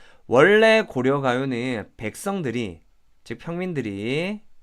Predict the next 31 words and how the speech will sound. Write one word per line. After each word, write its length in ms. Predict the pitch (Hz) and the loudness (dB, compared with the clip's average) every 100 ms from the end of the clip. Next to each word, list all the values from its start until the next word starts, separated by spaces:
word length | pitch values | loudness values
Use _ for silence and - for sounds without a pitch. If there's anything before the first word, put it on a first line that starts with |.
| - - - _ _ - | -20 -20 -20 _ _ -8
입에서 560 | 196 196 214 202 180 | -2 2 2 4 2
입으로 420 | 143 139 143 135 | 2 0 -2 -4
구전되던 760 | 131 - 113 143 165 175 165 156 | -6 -12 -4 -2 0 -2 -2 -4
노래인 240 | 110 98 | -6 -8
거야. 380 | 98 113 156 196 | -6 -4 -2 -4
이 160 | 151 139 | -6 -8
구전되던 720 | 131 123 151 165 147 120 123 | -6 -4 -2 -2 -4 -6 -4
노래를 540 | 120 131 110 139 95 73 _ _ - - | -2 -2 0 0 -2 -10 _ _ -20 -20
궁 320 | - 139 143 147 | -6 -2 -2 0
안에서 520 | 170 190 180 180 247 | 2 2 2 2 0
부르게 280 | 175 113 104 | 0 -6 -6
돼. 320 | 95 85 82 - | -8 -12 -14 -10
이걸 220 | 151 170 | -4 -2
뭐라고 260 | 127 117 127 | -2 -2 -2
하냐면 280 | 127 135 | -4 -6
궁중 800 | 131 113 107 110 110 160 180 190 - - - - - - | -8 -10 -8 -8 -6 -6 -6 -8 -16 -20 -20 -20 -20 -20
소각이라고 1040 | - - - 202 208 196 143 127 127 156 165 | -20 -10 -4 4 4 4 0 0 0 -2 -4
표현하는 400 | 147 117 98 95 | -6 -6 -6 -10
거지. 400 | 95 107 113 85 - - _ - - | -10 -6 -8 -8 -16 -20 _ -20 -14
즉 220 | - 135 | -10 -8
궁 220 | - 135 | -4 4
안에서 320 | 180 214 185 | 4 4 2
어떤 600 | 175 147 139 151 123 104 - | 0 2 2 2 0 -2 -4
의식이 520 | 151 147 - 208 185 | -4 -2 -4 -4 -4
있을 300 | 117 - 107 | -4 -6 -8
때 400 | - 131 104 90 | -4 -4 -4 -8
노래를 380 | 85 110 165 170 | -8 -2 0 0
불러야 180 | 120 107 | -2 -6
될 120 | 95 | -8
거 80 | 92 | -10
아니야. 420 | 95 110 107 90 | -8 -6 -6 -8